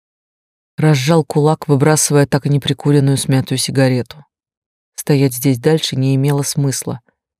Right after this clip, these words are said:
но и уезжать не хотелось. Чувство, что подсматриваешь в замочную скважину за своей же жизнью, в которой все может принадлежать тебе —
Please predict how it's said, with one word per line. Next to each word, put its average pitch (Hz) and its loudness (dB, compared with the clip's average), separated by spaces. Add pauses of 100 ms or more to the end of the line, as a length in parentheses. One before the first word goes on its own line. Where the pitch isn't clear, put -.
но 175 4
и 175 8
уезжать 131 2
не 127 -2
хотелось. - -6 (580)
Чувство, 160 -2
что - -6
подсматриваешь 135 -2
в 123 -4
замочную 135 -2
скважину 135 -2
за 127 -6
своей 135 0
же 123 -4
жизнью, 131 0 (420)
в - -20
которой 151 0
все 143 0
может 135 0
принадлежать 127 0
тебе — 147 -2